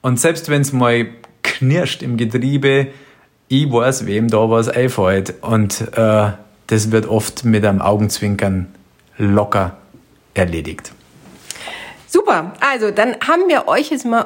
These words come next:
Speaker 2: unsere Sicht auf das philosophische Thema gebracht. Ich hoffe, ähm, es hat euch gefallen. Wir würden uns über Rückmeldungen sehr freuen. Und, ähm, wenn ihr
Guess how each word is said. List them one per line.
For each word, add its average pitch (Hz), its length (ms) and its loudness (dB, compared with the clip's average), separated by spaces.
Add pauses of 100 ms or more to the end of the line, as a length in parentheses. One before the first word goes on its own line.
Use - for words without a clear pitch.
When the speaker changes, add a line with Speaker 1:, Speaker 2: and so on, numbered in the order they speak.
Speaker 2:
unsere 233 440 2
Sicht 220 300 -2
auf - 120 -4
das 196 180 -4
philosophische 202 1000 -2
Thema 208 340 2
gebracht. - 580 -4
Ich - 200 -6
hoffe, - 380 -4
ähm, 202 500 2
es 196 180 -2
hat 196 220 -8
euch 196 120 -2
gefallen. 202 500 0
Wir 202 360 2
würden 233 300 4
uns 233 120 0
über 208 200 0
Rückmeldungen 202 600 2
sehr 196 220 -2
freuen. 208 380 0 (420)
Und, 208 460 0
ähm, 196 380 2 (240)
wenn 196 140 2
ihr 190 280 2